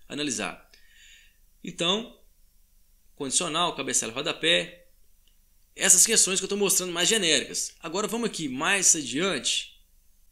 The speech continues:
Aqui eu coloquei em destaque a barra padrão, tá maior aqui, e a formatação, que são as nativas. Quando você instala o programa, se você instalar, você vai perceber que essas duas já vêm por padrão, nativamente.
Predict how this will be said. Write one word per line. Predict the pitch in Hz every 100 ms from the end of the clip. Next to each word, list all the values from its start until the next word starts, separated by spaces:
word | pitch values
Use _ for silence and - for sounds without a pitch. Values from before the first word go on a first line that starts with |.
| _ _ -
Aqui | - 190
eu |
coloquei | 180 175 160
em |
destaque | 156 - - 180 -
a | 135
barra | 117 120
padrão, | 120 147 120 151 202 - _ _ _
tá | -
maior | 110 107 107
aqui, | 107 147 175 -
e | 113
a |
formatação, | - 107 117 170 151 - 208 - - _ - - -
que |
são | 185 202
as | 180
nativas. | 214 202 165 135 107
Quando | - 156
você | 170 190
instala | - 208
o | 240
programa, | 165 131 180 135
se | -
você | 170 208
instalar, | 196 170 151
você | 175 185
vai | 196
perceber | 196 - 160 123 107
que |
essas | 175 214 143
duas | 180 202
já | 220
vêm | 170 185
por | 214
padrão, | 196 226 156 135
nativamente. | 143 185 196 220 185 135 107 -